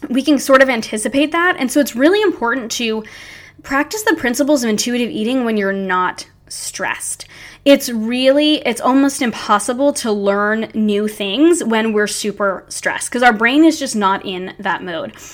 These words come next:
So practicing the principles of intuitive eating, especially the ones that you struggle the most with, whether it's making peace with food and struggling with, you know, guilt and shame around maybe eating a little bit differently during these seasons of stress, eating intuitively doesn't mean eating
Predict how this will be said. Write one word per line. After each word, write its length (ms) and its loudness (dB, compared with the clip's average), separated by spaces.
So 200 2
practicing 760 -4
the 80 -4
principles 440 -6
of 60 -4
intuitive 400 -4
eating, 220 -6
especially 720 0
the 100 0
ones 240 0
that 140 -2
you 180 -4
struggle 340 -2
the 80 -2
most 440 -6
with, 280 -4
whether 240 2
it's 220 -2
making 320 -2
peace 260 6
with 160 0
food 340 2
and 140 -2
struggling 400 -4
with, 180 -8
you 60 -6
know, 140 -6
guilt 280 -4
and 140 -6
shame 380 -2
around 400 -2
maybe 240 -2
eating 240 -2
a 40 -2
little 140 -2
bit 240 -4
differently 640 0
during 320 0
these 180 -4
seasons 360 -4
of 80 -8
stress, 400 0
eating 240 2
intuitively 680 0
doesn't 360 -2
mean 280 -2
eating 420 -4